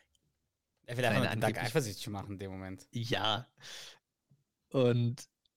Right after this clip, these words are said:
Speaker 2: <laughs> ist auch geil, wie Deacon guckt, so, was?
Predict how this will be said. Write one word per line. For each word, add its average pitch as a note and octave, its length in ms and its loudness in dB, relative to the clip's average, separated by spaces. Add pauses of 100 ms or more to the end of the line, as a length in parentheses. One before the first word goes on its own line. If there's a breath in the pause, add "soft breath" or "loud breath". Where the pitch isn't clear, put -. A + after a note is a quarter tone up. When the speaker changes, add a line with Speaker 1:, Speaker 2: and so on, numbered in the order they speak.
(340)
Speaker 2:
<laughs> - 760 0
ist - 180 0
auch C3 120 4
geil, C3 180 4
wie B2 80 6
Deacon C#3 360 2
guckt, D3 180 -2
so, A2 140 0 (380)
was? C3+ 360 -2